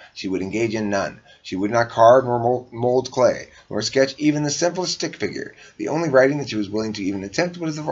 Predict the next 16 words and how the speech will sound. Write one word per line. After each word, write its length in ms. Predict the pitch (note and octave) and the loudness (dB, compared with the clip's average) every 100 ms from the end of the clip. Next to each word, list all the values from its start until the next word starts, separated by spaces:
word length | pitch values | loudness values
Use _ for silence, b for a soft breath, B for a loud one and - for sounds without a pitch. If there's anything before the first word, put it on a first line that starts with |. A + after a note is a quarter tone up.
| - _ | -8 _
was 240 | C3+ C#3 | 0 2
of 220 | C3+ C#3+ C3+ | 2 0 2
a 140 | C3+ | -2
relentlessly 760 | B2 A#2 C#3+ E3+ F3 E3+ F3 E3+ | -2 -2 -2 -4 -6 -6 -4 -4
practical 500 | C#3 B2+ B2+ - C3 | 2 0 0 -4 -2
variety. 560 | A#2+ C3 C3 G2 - B B B - | 4 6 6 4 -4 B B B -2
"I 120 | F#2+ | 0
have 140 | A2 | 2
gone 220 | B2 B2+ | 2 2
to 140 | B2 A#2+ | 0 2
market 320 | A#2 A#2 A2 | 2 2 -2
to 80 | G#2+ | -4
get 220 | G#2 F2+ | -2 0
bread," 320 | A2+ G2 D2 | 2 2 2
for 120 | F2+ | -6
example. 480 | F2 F2 D#2+ - - | -8 -10 -10 -12 -18